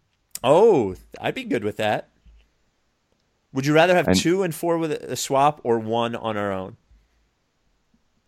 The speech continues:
Speaker 2: Ugh. This, you're talking to two different parts of my brain right now.
Speaker 1: Yeah.
Speaker 2: I, I want the swap.
Speaker 1: But
Speaker 2: I
Speaker 1: I
Speaker 2: want the swap
Speaker 1: I don't want Lonzo
Speaker 2: bad.
Speaker 1: Ball.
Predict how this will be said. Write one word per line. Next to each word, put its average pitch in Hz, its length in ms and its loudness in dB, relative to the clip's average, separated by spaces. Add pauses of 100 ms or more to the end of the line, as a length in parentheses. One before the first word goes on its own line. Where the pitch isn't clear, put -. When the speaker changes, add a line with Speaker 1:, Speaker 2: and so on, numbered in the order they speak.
(160)
Speaker 2:
Ugh. 95 280 6 (2250)
This, 92 320 -2
you're 98 120 4
talking 120 300 4
to 107 80 2
two 120 160 -2
different 104 260 2
parts 98 240 2
of 92 40 -8
my 87 100 -2
brain 82 300 -2
right 71 160 -4
now. 57 140 -8
Speaker 1:
Yeah. 104 300 -4 (1400)
Speaker 2:
I, 113 160 4 (140)
I 120 80 6
want 120 240 2
the 90 80 -12
swap. - 300 -4 (1700)
Speaker 1:
But 107 100 -6
Speaker 2:
I 135 140 4
Speaker 1:
I 117 40 2
Speaker 2:
want 107 140 2
the 98 40 -12
swap 90 320 2 (100)
Speaker 1:
I 107 100 -2
don't 135 120 0
want 117 140 -2
Lonzo 95 340 0
Speaker 2:
bad. 87 80 -12
Speaker 1:
Ball. 92 300 -12